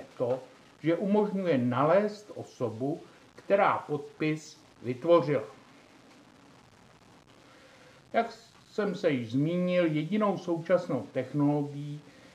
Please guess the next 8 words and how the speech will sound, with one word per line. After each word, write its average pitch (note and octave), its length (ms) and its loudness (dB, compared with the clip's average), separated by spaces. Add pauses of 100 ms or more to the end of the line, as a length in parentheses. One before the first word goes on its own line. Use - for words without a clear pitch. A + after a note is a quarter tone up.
(140)
která C#3 360 8
realisticky E3+ 880 2
může D3+ 320 -2
požadavky D#3 720 2
kladené D3+ 640 4
na C3 140 2
zaručený D3 800 -2
elektronický C3 640 -2